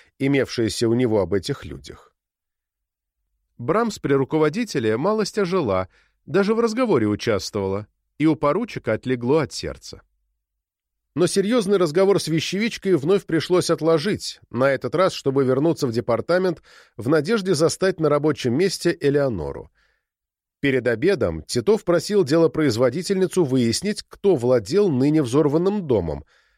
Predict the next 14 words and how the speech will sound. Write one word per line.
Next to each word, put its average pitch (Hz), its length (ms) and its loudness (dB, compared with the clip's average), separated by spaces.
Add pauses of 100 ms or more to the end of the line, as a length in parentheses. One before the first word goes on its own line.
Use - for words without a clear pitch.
(280)
а 123 140 -2
теперь 180 460 -2 (720)
планировал 208 680 2
озадачить 139 580 0
Михельсон 131 560 -2
списком 208 500 -2
Иванова, 131 420 2
чтобы 120 320 0
она 123 160 2
добавила 127 480 2
к - 100 -20
профессорским 101 800 -2
заметкам 113 540 0
то, 214 280 -2